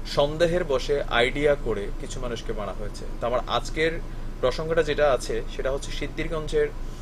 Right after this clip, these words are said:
আহ, একজন বাক প্রতিবন্ধী পিতার তার নিজ মেয়েকে দেখতে গিয়ে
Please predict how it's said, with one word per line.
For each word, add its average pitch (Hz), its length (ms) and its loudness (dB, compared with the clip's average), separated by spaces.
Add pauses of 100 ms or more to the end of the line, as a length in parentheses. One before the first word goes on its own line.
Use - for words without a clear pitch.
(200)
আহ, 101 280 0 (920)
একজন 117 420 -2 (680)
বাক 120 160 6 (140)
প্রতিবন্ধী 143 600 -2 (360)
পিতার 139 360 4 (680)
তার 104 280 0
নিজ 117 360 -4
মেয়েকে 123 440 0
দেখতে 143 340 -2
গিয়ে 123 300 -2